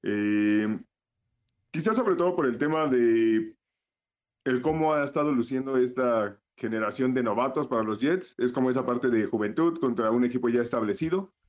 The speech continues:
Eh, tratar de cambiar el, el discurso común que se ha hecho de, de, del lado de, de los Jets por el tema de los malos resultados, al final de cuentas.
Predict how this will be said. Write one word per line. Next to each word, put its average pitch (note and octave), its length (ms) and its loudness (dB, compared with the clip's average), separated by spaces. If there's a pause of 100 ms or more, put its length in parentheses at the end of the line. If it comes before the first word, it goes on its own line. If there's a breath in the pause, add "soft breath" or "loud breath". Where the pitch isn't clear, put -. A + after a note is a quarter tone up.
(360)
Eh, G2+ 480 0
tratar A#2+ 320 -2
de B2+ 120 0
cambiar B2 600 0
el, G#2+ 680 0 (760)
el A#2+ 160 2
discurso B2 800 0
común B2+ 500 0
que A2+ 140 -2
se A2 120 -2
ha G#2 80 0
hecho A2 380 -2
de, F#2 280 2
de, F2+ 400 2
del G2 180 -2
lado G#2 200 -2
de, F2+ 440 -2 (440)
de A#2 140 0
los A2+ 180 0
Jets D3+ 340 0
por A2+ 180 0
el F#2+ 120 0
tema A2 240 -2
de A2 120 -4
los G2 160 -2
malos G#2+ 240 -2
resultados, D#3 640 0
al G2+ 120 -4
final G2 200 -2
de - 80 -6
cuentas. E3+ 600 -2